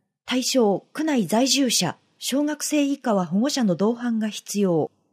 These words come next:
推奨年齢七歳以上。定員五十名申し込み順。大人二千円。小中学生千円。未就学児五百円。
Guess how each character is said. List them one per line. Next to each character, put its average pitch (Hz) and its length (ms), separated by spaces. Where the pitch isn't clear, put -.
推 269 260
奨 302 260
年 285 240
齢 175 200
七 180 280
歳 277 320
以 277 40
上。 165 360
定 247 180
員 277 380
五 247 140
十 294 240
名 180 240
申 190 260
し - 100
込 254 120
み 240 120
順。 190 300
大 196 100
人 302 300
二 208 160
千 262 260
円。 214 300
小 269 280
中 302 240
学 294 200
生 170 260
千 277 320
円。 151 240
未 208 120
就 285 260
学 302 240
児 202 160
五 170 140
百 269 300
円。 160 220